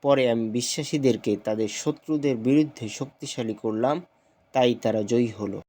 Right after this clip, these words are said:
এখানে আল্লাহর সাহায্যকারী হয়ে যাও বলতে বোঝানো হয়েছে,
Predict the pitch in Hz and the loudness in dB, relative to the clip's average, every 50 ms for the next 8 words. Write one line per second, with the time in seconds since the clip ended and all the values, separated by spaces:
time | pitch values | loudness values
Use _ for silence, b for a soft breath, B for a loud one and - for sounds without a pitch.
0 | _ _ _ _ _ _ _ _ _ _ _ 123 139 135 - 208 196 185 160 131 | _ _ _ _ _ _ _ _ _ _ _ 0 0 4 6 6 8 8 8 6
1 | 123 123 127 - - - 131 131 135 147 156 165 165 156 160 170 165 - - 139 | 6 4 2 0 2 4 6 8 10 12 12 10 10 6 2 -4 -4 -6 -4 -2
2 | 131 131 131 131 - 160 151 - 156 147 139 123 127 120 120 123 127 139 143 143 | -2 -2 -2 0 0 0 2 4 4 2 2 2 4 4 4 6 6 6 6 6
3 | 139 143 151 147 139 151 139 123 127 123 127 143 143 156 143 131 127 117 101 - | 6 4 2 2 2 0 2 2 2 2 2 0 0 2 0 2 0 0 -2 -4
4 | - - 110 107 | -4 -4 -4 -4